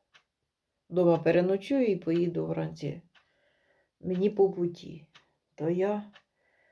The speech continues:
швиденько зварила суп з фрикадельками, тож добре, що вчора фарш купила. Та рибки йому наклала, в судочок наложила.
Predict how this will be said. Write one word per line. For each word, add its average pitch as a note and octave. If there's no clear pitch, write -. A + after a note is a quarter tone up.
швиденько G3+
зварила F#3+
суп B3
з -
фрикадельками, G3+
тож F#3
добре, F3+
що E3+
вчора F3
фарш F3
купила. F3
Та G#3+
рибки A3
йому G3+
наклала, G3
в -
судочок F3
наложила. F3